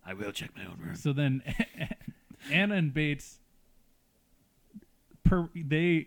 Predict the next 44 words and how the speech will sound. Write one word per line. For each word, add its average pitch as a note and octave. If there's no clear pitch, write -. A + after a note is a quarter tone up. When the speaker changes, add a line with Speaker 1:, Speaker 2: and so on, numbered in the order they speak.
Speaker 2:
they D3+
flip -
the B2
game. A2+
Speaker 1:
Yeah. B2
Speaker 2:
And C#3
Mister D#3
Bates C3
just -
<laughs> -
goes, -
"I A2+
think G#2+
it's -
time A2
we G#2
have G2
a F#2+
search -
right A#2+
now." G#2
Speaker 1:
<laughs> -
Speaker 2:
Oh, C#3+
I A#2+
Speaker 1:
Yeah. -
Speaker 2:
think B2+
that, C#3
<laughs> -
and G3
then G3+
we F#3
just F3+
see D#3
Thomas D#3
and D3
O'Brien, C3+
like, A#2+
<laughs> -
Speaker 1:
The C4
Speaker 2:
they're F#3+
just -
Speaker 1:
stairwell. E3
Speaker 2:
like, F#3
Speaker 1:
<laughs> -